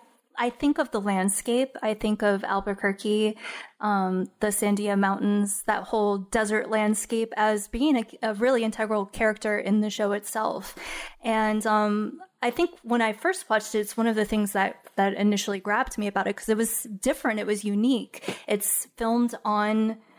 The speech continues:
scene, right? So you have this sort of almost cinema verite, like, uh, aspect to it that you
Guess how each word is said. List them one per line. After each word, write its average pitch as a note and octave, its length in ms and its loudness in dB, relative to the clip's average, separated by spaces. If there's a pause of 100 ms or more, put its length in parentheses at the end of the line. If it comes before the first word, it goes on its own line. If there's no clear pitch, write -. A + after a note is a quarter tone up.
(160)
scene, B3 560 0
right? G3 240 0
So A3 100 -2
you G#3 160 2
have G3+ 480 -2
this G#3 240 0
sort G#3 300 0
of G3+ 180 -6
almost D#4 460 -2
cinema B3 260 2
verite, G#3 880 -2
like, G3 400 -2
uh, F#3+ 320 2 (320)
aspect B3+ 520 -2
to G3+ 120 2
it G3 240 0
that G3+ 300 0 (300)
you G#3 260 2